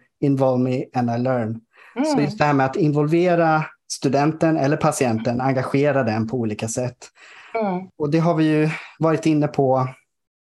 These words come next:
Speaker 1: eh, lite grann, liksom, på hur man kan göra det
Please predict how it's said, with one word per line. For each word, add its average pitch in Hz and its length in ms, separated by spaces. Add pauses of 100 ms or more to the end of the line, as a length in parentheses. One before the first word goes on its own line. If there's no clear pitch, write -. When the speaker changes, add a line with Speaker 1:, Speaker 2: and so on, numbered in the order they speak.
(440)
Speaker 1:
eh, 113 720
lite 139 240
grann, 123 220
liksom, 123 400
på 131 180
hur 127 160
man 123 280
kan 123 160
göra 127 340
det 113 340